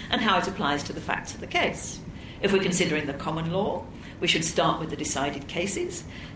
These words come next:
divine their rationes decidendi if we can, Separate these from the obiter dicta along the way, see how they can be fitted together into a coherent whole, attempt to deduce some underlying principles from them, and then apply that principle to the facts of the case.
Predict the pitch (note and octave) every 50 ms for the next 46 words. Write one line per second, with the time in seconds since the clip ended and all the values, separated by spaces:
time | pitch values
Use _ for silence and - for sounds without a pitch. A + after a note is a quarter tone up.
0 | - - F#3 F#3 F#3+ G3 G#3 G#3+ G3+ G3 F#3 F3+ E3+ D#3+ D#3+ D#3+ E3 F#3+ - -
1 | F3 E3+ E3 D#3+ D#3 D#3 D#3 - - D#3+ D#3+ - D3+ D3 D#3 D#3+ D#3 D3+ C#3+ C3+
2 | - - D#3+ - - - - - - F3 G#3 - G4+ A#4 - - - - - -
3 | - - - - - - - - A#3+ A#3+ A#3+ G3+ G3 F3+ F3+ - - F#3+ F3+ E3
4 | - - - E3 E3 E3 E3 D#3+ D#3+ E3 D#3+ - D3+ - E3+ D#3+ - - C#3 D3
5 | D3+ C#3+ C#3+ D3 C#3+ C#3 D3 F3+ G#3 B3 C4+ C#4 C#4 C#4 - - - - - -
6 | - - - - - A3+ A#3+ G#3+ - G3 F#3+ - F3 E3+ E3+ E3 D#3 D#3 - -
7 | F#3 F#3 - E3 D#3+ - - - E3+ E3 E3 D#3 D#3 - - D3 C#3+ - - -
8 | - - - D3 E3+ G3+ F3 C#3+ C#3+ B2 A2+ - - - F3 F3+ F#3 F3+ F3 F3
9 | F3+ F3 - - - - - - G3+ G3 - G3+ G3 G3 G3 - - D#3+ D#3+ E3
10 | D#3+ D#3+ D#3+ D#3+ D#3 D#3+ - D3 C#3+ D3 D3 C#3+ C#3 C3 C3 B2+ B2+ - - B3+
11 | B3+ B3+ - - - A#3+ A#3 A#3 - - A3+ A3+ G#3+ A3 A3+ A3+ - - - -
12 | - - A#3 G3+ F#3 F3 E3+ E3 E3 E3 D#3+ D3 D3 D3 C#3+ C#3 C#3+ - - C3+
13 | C3+ - - - - B2+ C3 C3 - - - - - C#3+ - - - - F#2 -
14 | - - - - - D#3+ - - B3+ - - - - - - - -